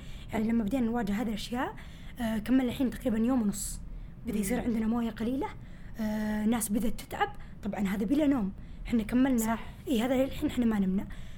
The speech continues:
Speaker 1: آه، ناس بدأت تتعب، ناس، آه،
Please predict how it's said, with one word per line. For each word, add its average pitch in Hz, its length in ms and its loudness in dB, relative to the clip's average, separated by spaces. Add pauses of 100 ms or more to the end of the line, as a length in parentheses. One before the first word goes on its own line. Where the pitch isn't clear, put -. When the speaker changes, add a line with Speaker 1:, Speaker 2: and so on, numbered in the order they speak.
(260)
Speaker 1:
آه، 220 680 -2
ناس 226 240 0
بدأت 214 320 0
تتعب، 294 400 -2
ناس، 220 480 -2
آه، 214 220 0